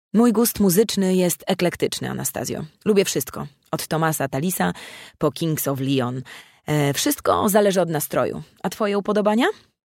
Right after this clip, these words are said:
Tak samo, choć przyznaję, że nie wiem, kim jest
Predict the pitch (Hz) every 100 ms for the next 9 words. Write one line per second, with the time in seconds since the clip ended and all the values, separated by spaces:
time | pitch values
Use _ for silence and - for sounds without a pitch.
0 | _ _ _ _ _ _ _ _ _ _
1 | _ _ _ _ _ - 180 - - -
2 | 233 160 151 175 165 247 220 - - 170
3 | - 165 170 160 151 151 139 123 135 -
4 | 143 127 123 131 -